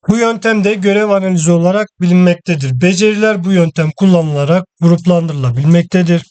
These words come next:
Görev analizini uygulamak için öncelikle becerinin anahtar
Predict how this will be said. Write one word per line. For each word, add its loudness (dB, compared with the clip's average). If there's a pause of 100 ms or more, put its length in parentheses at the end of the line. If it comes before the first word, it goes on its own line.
(1800)
Görev 2
analizini -2
uygulamak 0
için -4
öncelikle 0
becerinin 2
anahtar 0